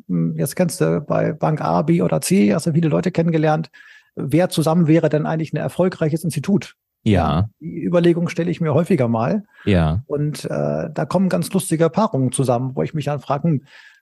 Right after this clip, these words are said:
Speaker 1: geht das von den Themen oder geht das von den Menschen? Und,
Speaker 2: Ja.
Speaker 1: äh, das ist die Herausforderung bei dieser virtuellen Zusammenstellung, die ich manches Mal so bewege, wenn ich dann auf der Autobahn unterwegs bin, wo man dann doch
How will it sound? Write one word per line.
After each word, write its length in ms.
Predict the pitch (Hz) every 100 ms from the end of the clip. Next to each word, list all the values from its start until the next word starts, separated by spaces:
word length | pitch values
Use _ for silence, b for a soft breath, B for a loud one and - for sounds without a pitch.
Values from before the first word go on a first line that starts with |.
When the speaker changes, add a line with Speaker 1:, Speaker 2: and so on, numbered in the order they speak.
| - - 170 -
Speaker 1:
geht 200 | 175 151
das 120 | 165
von 140 | - 139
den 160 | 135
Themen 400 | 123 151 175 208
oder 220 | - 165 156
geht 160 | 170
das 120 | 147
von 120 | - 147
den 120 | 143
Menschen? 440 | 190 220 113 - - _ -
Und, 100 | 101
Speaker 2:
Ja. 220 | 85 80
Speaker 1:
äh, 280 | - - -
das 160 | 156
ist 140 | 175 -
die 80 | 147
Herausforderung 640 | 151 165 - 151 151 151
bei 140 | 151
dieser 420 | 151 143 139 139 135
virtuellen 420 | 160 147 160 165
Zusammenstellung, 580 | 147 143 175 - 151 147
die 80 | 151
ich 80 | 143
manches 240 | 156 160
Mal 120 | 151 139
so 100 | 143
bewege, 380 | 143 151 147 143
wenn 80 |
ich 60 | 143
dann 120 | 143
auf 80 | 139
der 100 | 131
Autobahn 320 | 147 139 139
unterwegs 380 | 151 143 143 -
bin, 200 | 147 143
wo 80 | 135
man 140 | 135
dann 80 | 131
doch 200 | 135 -